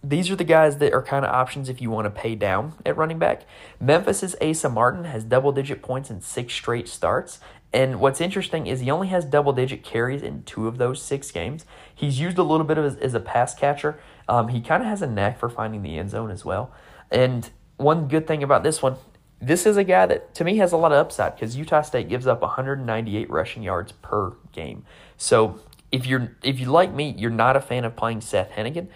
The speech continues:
playing Asa Martin is probably definitely an option for you. Now, I mentioned earlier about the three Coastal Carolina running backs. They are Reese White, C J Beasley, and Braden Bennett. They are all three active for this game, and this is a true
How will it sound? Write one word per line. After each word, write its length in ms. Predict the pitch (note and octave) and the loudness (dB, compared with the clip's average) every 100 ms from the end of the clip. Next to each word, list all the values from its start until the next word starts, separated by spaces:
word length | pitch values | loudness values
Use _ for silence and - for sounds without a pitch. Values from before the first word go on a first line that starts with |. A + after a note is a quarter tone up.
| - - | -14 0
playing 260 | C3 C3+ | 0 0
Asa 280 | A#2+ B2 A#2 | -2 -2 -2
Martin 320 | G#2+ G2+ - | -2 -2 -4
is 100 | A#1+ | -12
probably 280 | - G2+ E2 | -6 -6 -6
definitely 440 | C#2 D2+ - B1+ - | -4 -6 -6 -16 -14
an 100 | - | -10
option 320 | C#2 - - | -10 -10 -14
for 140 | - - | -14 -16
you. 200 | - - _ _ _ - - - _ _ _ - - - - - - - - | -16 -18 _ _ _ -20 -20 -20 _ _ _ -20 -20 -20 -20 -20 -20 -6 4
Now, 180 | C3+ | 6
I 80 | - | 6
mentioned 300 | D#3 G3 E3+ | 4 2 4
earlier 160 | F3 E3 | 6 6
about 220 | C#3+ G#2 | 6 4
the 60 | C3+ | 0
three 200 | D#3 D#3 | -4 -2
Coastal 400 | - D3 - - | 0 0 -2 -2
Carolina 380 | C#3+ C3+ C3 | 2 2 2
running 240 | A#2+ A#2+ A2 | 2 0 0
backs. 280 | F#2 - - | -2 -2 -4
They 160 | A2+ | 2
are 140 | A#2+ A2 | 2 2
Reese 300 | B2 D3 - | -2 -6 0
White, 320 | B2 B2 - | 2 2 -2
C 200 | - C#3 | -12 -6
J 200 | C3+ C3+ | -2 -2
Beasley, 500 | A#2+ A#2 B2 C3 - | -2 -8 -6 -8 -8
and 180 | G2 G#2 | -10 -2
Braden 360 | G#2+ A2 G2 | -2 -2 -8
Bennett. 440 | F#2+ F2+ G#2+ E3+ - - - - - | -4 -2 -2 -4 -10 -20 -20 -10 2
They 140 | C3 | 6
are 140 | C#3 | 6
all 320 | - D3 E3 F3 | 6 6 6 4
three 580 | - - D3 C#3+ C3 - | -2 -6 -6 -4 -8 -6
active 520 | B2 B2 B2 B2 B2+ - | -2 -2 -4 -8 -10 -18
for 280 | - A#2 A#2+ | -8 -2 -2
this 180 | A#2 A#2 | -4 -6
game, 380 | - F2+ C2+ - - | -8 -8 -10 -16 -8
and 120 | A#2+ | -4
this 160 | C3 C3+ | -4 -4
is 120 | C#3 | 0
a 100 | C#3 | 0
true 640 | C#3 - - C3 B2 C3 | 0 -8 -4 -2 -2 -6